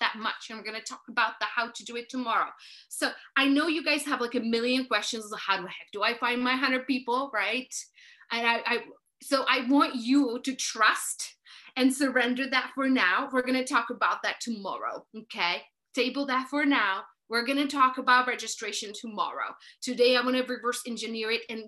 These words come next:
get you the numbers so that you understand what you're doing and why. So week three and four and five, you're registering hundred people or more if you want bigger results, yeah? So hope that makes sense to everybody.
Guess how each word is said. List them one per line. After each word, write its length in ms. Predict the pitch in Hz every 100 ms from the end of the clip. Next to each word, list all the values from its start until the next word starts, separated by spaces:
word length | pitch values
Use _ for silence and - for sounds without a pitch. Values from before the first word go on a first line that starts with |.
| 196
get 260 | 190 226 -
you 100 | 240
the 160 | 220 214
numbers 600 | 208 208 180 190 196 -
so 100 | 208
that 160 | 202 247
you 80 | -
understand 760 | 202 196 208 - 226 196 180 185
what 140 | - 196
you're 140 | 190
doing 300 | 202 180 180
and 160 | 175 180
why. 180 | 107 - - _ - -
So 220 | - 269
week 200 | 247 254 - -
three 260 | 254 262 277
and 140 | 277
four 180 | 277 233
and 160 | 226 254
five, 240 | 226 202 214
you're 120 | 208
registering 600 | 202 190 202 - 214 208
hundred 320 | 202 196 190
people 380 | 240 226 - -
or 220 | - 285 302
more 420 | 247 202 196 220 - - _ -
if 160 | 226
you 120 | 226
want 240 | 220 214 214
bigger 200 | 202 196
results, 640 | 196 185 175 - - -
yeah? 380 | 208 180 175 214 - _ _ _ _ - -
So 360 | - - 226 170 - - -
hope 280 | - 285 233
that 240 | 277 262
makes 280 | 254 - -
sense 300 | 247 226 -
to 140 | 254
everybody. 440 | 220 214 208 208